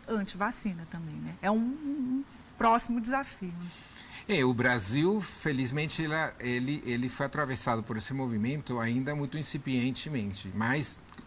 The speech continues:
Speaker 2: é, eu, eu já tinha comentado com você que a Organização Mundial da Saúde definiu como um dos mais importantes pontos de pesquisa e ação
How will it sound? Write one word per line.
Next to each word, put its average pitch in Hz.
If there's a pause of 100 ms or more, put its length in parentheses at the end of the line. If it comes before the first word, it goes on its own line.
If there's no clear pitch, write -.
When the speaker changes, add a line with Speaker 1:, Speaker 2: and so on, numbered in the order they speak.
(100)
Speaker 2:
é, 110
eu, 107
eu 107
já 120
tinha 139
comentado 120
com 101
você 120 (400)
que 123
a -
Organização 113
Mundial 120
da 101
Saúde 117 (360)
definiu 127
como 113
um 156
dos 120 (400)
mais 135
importantes 147
pontos 156
de 151
pesquisa 127
e 135
ação 135